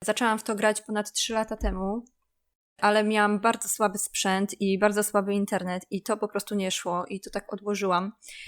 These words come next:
I jakoś tak się złożyło, że zaczęłam zastanawiać się nad tymi, e, starymi moimi zapisami i ten znalazłam. Mam nagrane z tego chyba z jedenaście odcinków. E, i myślę, że może sobie trochę pociągnę to dalej. Zobaczymy, co z tego wyjdzie.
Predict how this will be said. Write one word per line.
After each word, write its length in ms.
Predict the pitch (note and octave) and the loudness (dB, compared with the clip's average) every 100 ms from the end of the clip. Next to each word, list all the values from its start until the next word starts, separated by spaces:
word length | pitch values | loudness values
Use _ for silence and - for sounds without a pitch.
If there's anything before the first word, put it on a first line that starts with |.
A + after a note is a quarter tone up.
| - | -6
I 60 | G#3 | 2
jakoś 240 | D#4 F#4+ | 4 4
tak 140 | - C4 | 2 2
się 120 | B3+ | 2
złożyło, 520 | A3+ A#3 G#3+ G3+ G#3 | 2 2 4 6 6
że 120 | A3 | 4
zaczęłam 380 | A3 A3+ C#4+ B3+ | 2 4 4 4
zastanawiać 520 | A#3+ - A3 A3+ G#3+ | 2 -2 -2 0 -2
się 180 | - A3 | -2 -2
nad 260 | G#3+ G#3 - | 0 -2 -2
tymi, 460 | G#3+ G#3+ G3+ G3 - | -2 0 0 -2 -2
e, 200 | G3 F#3+ | -2 -2
starymi 380 | - G3 A3 A3 | -2 0 0 0
moimi 380 | G#3+ G#3 G#3 | 0 0 -2
zapisami 640 | G3 G3+ G3 F3 F3+ - - | -2 -4 -6 -6 -4 -4 -6
i 280 | - A#3 D#4+ | -4 -2 -2
ten 260 | - G3+ G#3 | -2 -4 -2
znalazłam. 520 | B3 D4 G#3+ - - G3 | 2 4 4 2 -6 0
Mam 340 | A#3 E4+ F#4+ _ - | 0 0 -4 _ -6
nagrane 380 | A#3 A3+ C4 C#4 | -2 2 2 0
z 60 | |
tego 220 | - B3 | 0 -2
chyba 220 | B3 A3 A3 | 0 0 0
z 60 | |
jedenaście 540 | A3 G#3+ G#3 A#3 - A#3 | 0 0 -2 -2 -2 -4
odcinków. 680 | - - G3+ F#3+ F#3+ A#3 - - _ _ _ _ _ _ _ - _ _ _ _ _ _ _ - _ | -4 -6 -4 0 0 -2 -6 -14 _ _ _ _ _ _ _ -20 _ _ _ _ _ _ _ -20 _
E, 200 | A3 A3 | 0 2
i 180 | - F4 | 2 2
myślę, 380 | B3+ - D4+ D4 | 2 0 0 0
że 120 | C4 | 2
może 200 | B3+ B3 | 0 -2
sobie 220 | - B3 | -4 -4
trochę 200 | A#3+ A#3+ | -2 -4
pociągnę 480 | B3 G3 A3+ G#3+ A3+ | -6 -4 -4 -2 -4
to 120 | A3+ | -2
dalej. 300 | F#3+ F3+ F#3+ | 0 2 2
Zobaczymy, 400 | G3+ A3 - G#3+ | -2 -2 -4 -4
co 120 | G#3+ | -4
z 60 | G3+ | -4
tego 240 | G#3+ G3 | -2 -2
wyjdzie. 440 | F#3+ F#3+ F3+ F3 | -2 -2 -2 -6